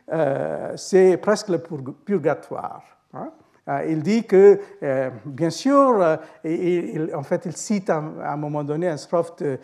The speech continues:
de, de Golestan de, de Saadi en disant que, euh, bien sûr, les gens qui habitent là-bas pensent que c'est le paradis, mais si vous dem-, demandez aux gens, euh, qui connaissent que le, l'enfer, ils pensent que le purgatoire, c'est le paradis,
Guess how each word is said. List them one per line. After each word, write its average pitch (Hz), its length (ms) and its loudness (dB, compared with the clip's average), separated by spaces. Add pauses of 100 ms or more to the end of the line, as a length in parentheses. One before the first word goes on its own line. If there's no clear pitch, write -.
(300)
de, 139 140 -4
de 127 100 -6
Golestan 151 460 -2
de, 135 240 -6
de 123 120 -12
Saadi 170 540 0
en 170 80 2
disant 165 420 0 (280)
que, 180 340 6
euh, 139 460 2 (120)
bien 135 180 -4
sûr, 247 200 0
les 175 160 0
gens 175 160 0
qui 175 80 -4
habitent 151 300 -4
là-bas 156 640 0
pensent 160 260 -6
que - 120 -14
c'est 151 120 -10
le 139 100 -4
paradis, 208 560 0
mais 175 360 -2 (180)
si - 220 -4
vous 190 120 -2
dem-, 156 300 -4
demandez 160 460 0
aux 160 160 2
gens, 165 400 -2 (280)
euh, 135 440 -4
qui 156 180 -8
connaissent 165 380 0
que - 180 -2
le, 151 640 4
l'enfer, 156 580 0
ils 180 100 -2
pensent 190 280 -2
que 180 80 -4
le 165 80 0
purgatoire, 160 560 -4
c'est 180 120 -10
le 143 80 -8
paradis, 113 460 -10